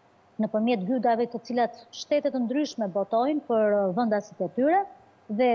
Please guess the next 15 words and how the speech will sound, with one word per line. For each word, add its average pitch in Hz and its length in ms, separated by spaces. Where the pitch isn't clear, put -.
Bylisi 330 580
është 311 400
një 302 100
nga 311 140
qytetet 294 680
antike 277 500
e 277 120
cila 277 340
është - 200
pjesë 320 220
përbërëse 233 460
e 214 60
këtyre 202 340
guidave. 170 440
Dhe, 269 240